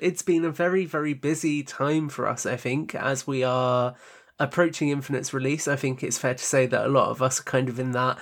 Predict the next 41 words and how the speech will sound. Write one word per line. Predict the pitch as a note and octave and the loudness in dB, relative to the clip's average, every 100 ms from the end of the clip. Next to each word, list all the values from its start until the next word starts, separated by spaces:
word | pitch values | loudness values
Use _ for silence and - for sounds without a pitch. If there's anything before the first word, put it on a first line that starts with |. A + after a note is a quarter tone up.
| - - - | -10 -12 2
last | C#3 D3 C#3 | 4 4 2
slog | - - D3 E3 E3+ E3 | -2 0 4 4 4 2
now | D#3+ D#3+ | 4 4
where | D#3+ D3+ C3+ | 2 0 0
we're | C#3 | 0
looking | C#3+ C#3 D3 | 0 -2 -2
forward | C#3 C#3+ C#3 | -2 -4 -2
to | D#3+ | -2
a | |
little | F3+ B3+ B3+ | 0 2 2
bit | G#3 - | 0 0
of | C3 | -2
time | - C#3+ C#3 | -2 0 2
off | C#3 D3+ | 0 -2
to | - D3 | -4 0
enjoy | C3+ C3 C3 C3 | 0 0 0 2
the | C3 | 0
game | B2+ C3 C#3 D3 | 0 2 2 0
when | C3+ | 0
it | B2+ | 0
releases. | A2+ B2 C#3 D#3 - E3 F3 F3 - - - - _ _ _ _ _ _ | -2 -2 -2 -2 0 0 0 -2 -8 -10 -18 -20 _ _ _ _ _ _
We've | E3+ F3 | 2 2
been | F#3+ F3 | 4 4
working | G3 G3+ G3+ F#3 | 4 2 2 2
hard | C#3+ E3+ G3 G#3 - | 4 4 4 2 2
over | E3+ D#3+ E3+ | 2 4 2
on | D#3 | 0
the | D3 D3+ | 0 0
YouTube | F3+ - F#3+ | 0 0 -2
channel, | F3+ F#3+ F#3+ G3+ G#3+ | 0 2 4 2 0
so | G3+ - C#3+ | 0 4 4
Podcast | C#3+ F3+ F3+ - E3 - | 4 0 2 2 0 0
Evolved's | D3 D#3 D3 | 0 0 0
YouTube | - F3 - D#3+ | -2 -2 -4 -6
channel | - E3+ E3+ | -2 0 2
has | D#3 C3+ | 0 0
now | D3+ | 0
reached | C#3+ D3 D3 - | 0 0 -2 -4
five | - - E3+ E3 F#3 | -10 -2 0 0 -2
thousand | - - D#3+ F3+ F3 E3 D#3 | -4 -2 0 0 -2 -4 -6
subscribers. | C#3 - - C#3+ E3+ C#3 A#2+ G#2 - - | -6 -8 0 2 4 2 0 -2 -4 -6